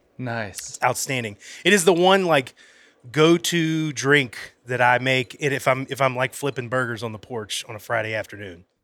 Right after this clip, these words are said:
Speaker 1: That sounds great. It sounds tasty 'cause you got the, the taste, you got a little spice with that tea.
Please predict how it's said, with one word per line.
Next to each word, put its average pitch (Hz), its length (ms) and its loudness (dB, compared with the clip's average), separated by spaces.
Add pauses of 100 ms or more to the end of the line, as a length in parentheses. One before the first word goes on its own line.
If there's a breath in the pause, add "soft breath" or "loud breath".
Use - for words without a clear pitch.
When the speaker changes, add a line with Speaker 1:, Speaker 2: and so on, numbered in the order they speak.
(180)
Speaker 1:
That 127 180 -4
sounds 123 260 -2
great. 117 380 -4
It 127 140 -10
sounds 143 260 0
tasty 143 400 -4
'cause 143 180 -6
you 117 120 -6
got 117 220 0
the, 101 300 -2 (320 soft breath)
the 127 80 -8
taste, 185 380 -2
you 170 60 -4
got 160 140 4
a 151 40 2
little 135 180 2
spice 196 480 2
with 202 180 -2
that 175 240 2
tea. 185 380 -4